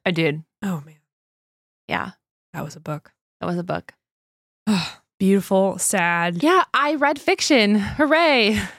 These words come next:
Speaker 2: Yay.
Speaker 1: <laughs>
Speaker 2: Well, I
Speaker 1: I'm
Speaker 2: started a book club, so you're gonna be reading a little bit
Speaker 1: You
Speaker 2: more
Speaker 1: did,
Speaker 2: fiction.
Speaker 1: yes. And
Speaker 2: Yeah.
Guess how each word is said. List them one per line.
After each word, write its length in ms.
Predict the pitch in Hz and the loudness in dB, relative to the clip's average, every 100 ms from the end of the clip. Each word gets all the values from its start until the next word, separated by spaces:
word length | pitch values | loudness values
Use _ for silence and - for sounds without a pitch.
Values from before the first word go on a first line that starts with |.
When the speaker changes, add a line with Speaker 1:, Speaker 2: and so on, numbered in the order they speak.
| _ _ _ | _ _ _
Speaker 2:
Yay. 680 | 277 320 320 320 330 320 294 240 | 0 2 4 4 6 4 4 2
Speaker 1:
<laughs> 120 | 262 | 2
Speaker 2:
Well, 360 | 220 185 185 190 - | 2 2 0 -2 -8
I 40 | - | -4
Speaker 1:
I'm 40 | |
Speaker 2:
started 300 | 226 240 233 | 0 2 4
a 60 | 214 | 4
book 140 | 202 | 2
club, 260 | - 180 170 | 0 -2 -2
so 140 | - | -4
you're 60 | 175 | -2
gonna 160 | 180 175 | -2 0
be 80 | 180 | 2
reading 240 | 180 170 | 2 2
a 60 | 170 | 0
little 160 | 170 | 0
bit 100 | 175 | 2
Speaker 1:
You 60 | 226 | 4
Speaker 2:
more 60 | 202 | 4
Speaker 1:
did, 160 | 170 | 2
Speaker 2:
fiction. 240 | - 147 - | 2 0 -2
Speaker 1:
yes. 80 | - | -2
And 280 | - - | 0 0
Speaker 2:
Yeah. 40 | 262 | -2